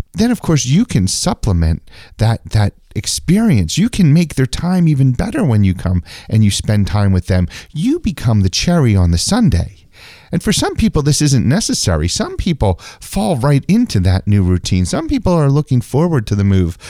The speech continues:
or they're excited by the move, or, or when they get there and suddenly find themselves in these new surroundings, they're stimulated by the move. And in those situations, loved ones are encouraged to stay,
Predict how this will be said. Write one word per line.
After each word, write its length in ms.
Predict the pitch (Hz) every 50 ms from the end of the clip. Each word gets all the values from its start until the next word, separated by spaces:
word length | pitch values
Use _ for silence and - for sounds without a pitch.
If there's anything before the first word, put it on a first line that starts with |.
| - - -
or 100 | - 165
they're 180 | 147 151 143
excited 560 | 147 - - - - 120 156 202 196 185 135 -
by 160 | 123 120 117
the 100 | 104 101
move, 340 | 101 95 90 87 87 80 -
or, 300 | - 170 208 220 180 - - - - - - -
or 160 | 175 180 165
when 180 | 156 175 175
they 120 | 160 156 151
get 340 | 143 135 170 214 - - -
there 340 | 165 151 131 113 98 92 - - - - -
and 160 | - 131 127
suddenly 380 | - - 165 180 180 170 156 139
find 280 | - - 147 147 147
themselves 400 | 143 135 - - 139 131 127 -
in 80 | 120 117
these 220 | 120 117 110 110
new 140 | 113 117 113
surroundings, 580 | - - 110 110 127 151 180 190 170 123 104 104
they're 120 | 120 127
stimulated 800 | 117 - - - - 285 339 339 294 170 135 117 98 95 95 90
by 160 | - 95 95
the 120 | 87 90
move. 500 | 90 87 87 85 85 78 82 - - - - - - - - - -
And 100 | 175 175
in 120 | 185 180
those 240 | 190 254 311 339 -
situations, 720 | - 135 127 - 117 98 95 92 90 - 110 117 113 - -
loved 180 | 123 123 123
ones 260 | 117 123 127 123 117
are 180 | 110 95 101 98
encouraged 600 | 95 90 - - 165 170 180 175 165 - - -
to 60 | 117
stay, 540 | - - - - 139 147 151 151 147 151 -